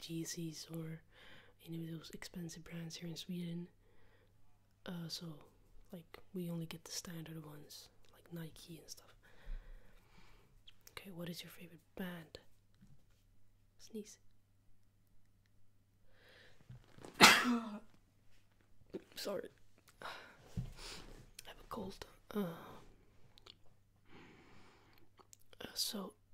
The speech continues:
what's my favorite band? My favorite band? I, I don't really listen to bands.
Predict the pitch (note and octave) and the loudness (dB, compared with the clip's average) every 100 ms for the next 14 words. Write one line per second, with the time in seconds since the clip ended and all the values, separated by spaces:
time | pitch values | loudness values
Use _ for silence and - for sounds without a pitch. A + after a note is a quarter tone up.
0 | - - - - - - - - F3+ E3 | -12 -8 -6 -6 -6 -8 -2 2 2 2
1 | - - - - - - - - - C4+ | -4 -8 -8 -10 -8 -6 -6 -6 -10 -6
2 | - F3+ F3 E3+ D#3+ E3 - F3+ - E3+ | -2 0 0 0 -2 -4 -4 -4 -4 -4
3 | E3+ E3 - | -6 -6 -6